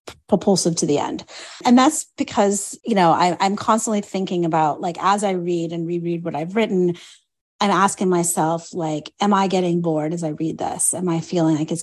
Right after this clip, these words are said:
getting slow?" And if it is, I stop and I turn, right? And sometimes you just need a breath,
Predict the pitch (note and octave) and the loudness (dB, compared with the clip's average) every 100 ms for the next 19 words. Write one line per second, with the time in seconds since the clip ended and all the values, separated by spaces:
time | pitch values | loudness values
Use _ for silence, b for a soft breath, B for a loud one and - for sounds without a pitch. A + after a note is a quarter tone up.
0 | D#3+ D3+ D#3+ - E3+ C#3+ C#3 E3 E3+ E3+ | -2 0 0 0 -2 -2 -2 -2 -4 -2
1 | G3 F3+ E3+ D3+ D#3+ - D#3 D3 D#3 D3+ | 2 2 2 0 0 0 0 0 -4 -8
2 | D3 - - - D3 E3+ E3 E3 - B | -8 -8 -8 -10 -8 -2 2 2 0 B
3 | B B B - B3 C#4+ D4+ C4+ A3+ G#3+ | B B B -2 4 8 8 6 2 0
4 | E3+ - D#3 - - | -2 0 -2 -4 -10